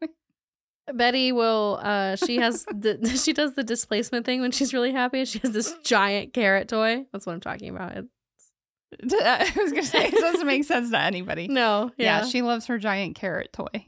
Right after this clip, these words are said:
Speaker 1: And so she, she wiggles her butt around with it in her mouth.
Speaker 2: Yeah.
Speaker 1: And
Speaker 2: It's
Speaker 1: sometimes when
Speaker 2: adorable.
Speaker 1: she gets super, if she bites it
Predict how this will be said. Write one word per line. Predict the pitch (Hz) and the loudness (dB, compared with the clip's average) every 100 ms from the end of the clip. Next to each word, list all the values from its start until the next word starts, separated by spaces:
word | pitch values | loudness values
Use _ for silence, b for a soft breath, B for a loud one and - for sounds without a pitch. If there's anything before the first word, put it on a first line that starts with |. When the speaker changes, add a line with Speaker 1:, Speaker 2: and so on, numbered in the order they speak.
| - | -10
Speaker 1:
And | 208 | -10
so | - 196 | -8 -12
she, | - 180 208 202 _ _ | -10 -10 -10 -12 _ _
she | - - 214 | -16 -10 -8
wiggles | 214 208 214 202 | -6 -6 -8 -8
her | 190 | -8
butt | 180 151 - _ | -4 -4 -6 _
around | - 208 196 180 208 202 110 | -12 -10 -8 -6 -8 -8 -10
with | 214 214 | -12 -10
it | 202 | -10
in | - | -10
her | 202 | -8
mouth. | 196 190 | -6 -6
Speaker 2:
Yeah. | 202 214 220 _ _ _ _ - | -6 -8 -14 _ _ _ _ -6
Speaker 1:
And | 226 | -2
Speaker 2:
It's | 226 | -2
Speaker 1:
sometimes | 233 277 269 | 0 2 2
when | 262 | 0
Speaker 2:
adorable. | 247 | 0
Speaker 1:
she | 240 | 0
gets | 220 202 | -2 -2
super, | - - 214 185 208 202 - | -6 -6 -6 -4 -2 -4 -4
if | |
she | 190 214 151 - | -8 -6 -8 -10
bites | 196 185 208 - | -2 0 0 -2
it | 240 | -6